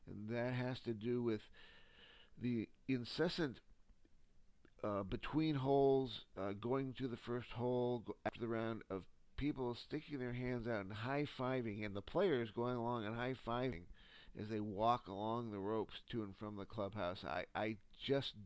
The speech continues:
do not understand what the reason is why a player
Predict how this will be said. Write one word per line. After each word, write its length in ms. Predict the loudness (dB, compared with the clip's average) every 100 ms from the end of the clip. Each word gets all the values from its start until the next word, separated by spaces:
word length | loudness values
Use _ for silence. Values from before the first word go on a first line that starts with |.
| -4
do 220 | -2 0
not 240 | 0 -2 -4 -8
understand 720 | -6 -4 -6 -6 -4 -4 -6 -4
what 300 | -2 -4 -8 -20 -20 -20 -20 -20 -20 -20 -6
the 120 | -4
reason 440 | -2 -2 -2 -2 -4
is 140 | -4
why 260 | 0 2 2
a 100 | -2
player 680 | -4 0 2 4 2 0